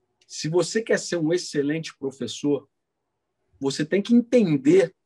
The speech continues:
cada aluno como um ser humano diferente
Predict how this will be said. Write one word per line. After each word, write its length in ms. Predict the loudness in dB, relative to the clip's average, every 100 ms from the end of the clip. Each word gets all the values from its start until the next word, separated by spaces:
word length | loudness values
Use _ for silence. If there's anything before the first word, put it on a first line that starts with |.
| -4
cada 380 | -2 0 0
aluno 600 | -2 -2 -4 -4 -4 -10 -12 _
como 180 | -12 -10
um 40 | -8
ser 240 | -6 -6
humano 280 | -4 -4 -4
diferente 800 | -6 -2 0 0 -2 -6 -12